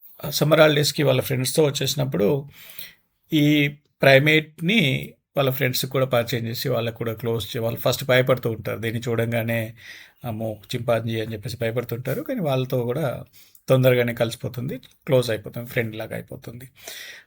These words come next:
అయితే ఒకరోజు ఈ ప్రైమేట్ని ఒక క్రూరమైన జీవి కరుస్తుంది నైట్ టైంలో.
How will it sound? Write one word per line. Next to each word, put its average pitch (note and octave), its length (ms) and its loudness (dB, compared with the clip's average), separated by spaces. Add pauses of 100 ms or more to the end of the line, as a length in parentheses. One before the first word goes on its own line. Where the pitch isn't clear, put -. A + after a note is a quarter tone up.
(140)
అయితే F3 380 0 (640)
ఒకరోజు G3 680 2 (760)
ఈ E3+ 140 6
ప్రైమేట్ని D#3+ 840 6 (600)
ఒక D3+ 340 -2
క్రూరమైన F3 520 4
జీవి C#3 760 0 (200)
కరుస్తుంది C#3+ 460 2 (880)
నైట్ C3+ 240 2
టైంలో. A#2+ 340 -2